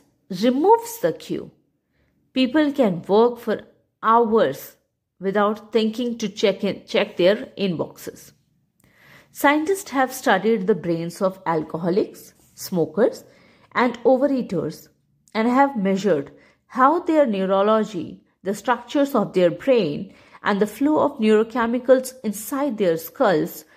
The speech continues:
changes as their cravings become ingrained. Particularly, strong habits, wrote two researchers at the University of Michigan, produced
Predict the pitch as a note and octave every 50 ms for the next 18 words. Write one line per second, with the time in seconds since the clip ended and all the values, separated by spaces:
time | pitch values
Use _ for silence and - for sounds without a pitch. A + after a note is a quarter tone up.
0 | _ _ _ _ _ - - D4 C4+ B3+ C4 C4+ C4+ B3+ D4 D#4 D4+ C#4+ C#4+ -
1 | - - - F3 F#3+ F#3+ F#3+ - A3 G#3+ A3 A3 - - B3+ B3 B3 B3+ C4 B3+
2 | B3 - - - - F#3+ F#3+ - - G#3+ G3 F#3 E3+ F3 A3 - - _ _ _
3 | _ - A3+ A3+ G#3 F#3 - F#3+ - G3+ E3 C3 - - - - - - - _
4 | _ _ _ _ _ _ _ _ _ _ _ _ _ - C#4+ D#4 D4+ F4 E4+ E4
5 | D4 A#3 F#3+ D#3+ D#3 D#3+ F#3+ - - - _ _ _ _ _ - - - - D#4+
6 | E4 E4+ G#4 A#4+ - - - - F3+ - F#3+ - F#3+ - - - - - _ _
7 | _ _ _ _ _ _ _ _ F#3 F#3 G3 F#3+ F3+ F#3 - - - - - D4+
8 | D#4 E4 E4 D#4 D#4 - D#4 A#3 G3 F#3 - - E3 D#3+ F#3 G#3+ - - - -
9 | - E3+ D#3+ F3+ E3+ E3+ F3+ F#3 G#3+ G#3+ A3 A#3 A#3+ A#3+ A#3 - - C4+ A#3+ -
10 | - - C#3+ - - - F3 F#3+ F#3+ - A#3 F3+ E3 - - - - _ _ _
11 | - - - - _ _ _ - C4+ A#3 - - C4+ C#4 C#4+ C#4 - -